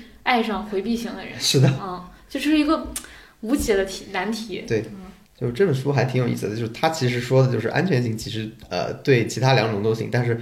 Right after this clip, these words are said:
Speaker 2: 比如说回避型是不会跟回避型谈恋爱的，因为两个人都回避，
Speaker 1: 对，
Speaker 2: 他们俩是不可能谈的。
Speaker 1: 对，对。对。
Speaker 2: 所以最大可能，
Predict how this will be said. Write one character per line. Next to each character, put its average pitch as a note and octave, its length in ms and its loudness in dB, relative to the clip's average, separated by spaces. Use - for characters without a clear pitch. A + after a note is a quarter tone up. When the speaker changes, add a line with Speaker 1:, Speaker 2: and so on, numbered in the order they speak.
Speaker 2:
比 - 80 -2
如 A#2+ 80 4
说 E3 120 4
回 C#3+ 180 4
避 G#3 100 2
型 A#2+ 360 0
是 - 100 2
不 C3 140 4
会 E3+ 160 8
跟 E3+ 160 4
回 C#3 160 4
避 G#3 100 4
型 D#3+ 180 6
谈 G#2+ 160 2
恋 A2 140 4
爱 G#2+ 60 2
的， G#2+ 120 2
因 C#3+ 120 4
为 D#3+ 40 4
两 C3 160 6
个 A#2 60 4
人 B2 100 4
都 F#3 140 8
回 C3+ 180 4
避， B2 140 2
Speaker 1:
对， B2+ 60 2
Speaker 2:
他 A#3+ 80 4
们 G#3+ 80 6
俩 - 120 6
是 - 120 4
不 G#3 80 0
可 F#3+ 140 4
能 A2 120 2
谈 G2 260 0
的。 G#2 220 -4
Speaker 1:
对， G#3+ 120 0
对。 - 20 0
对。 G3+ 100 -6
Speaker 2:
所 D#3+ 140 2
以 - 20 4
最 G#3 140 8
大 F#3+ 160 6
可 F3+ 180 2
能， A2 260 0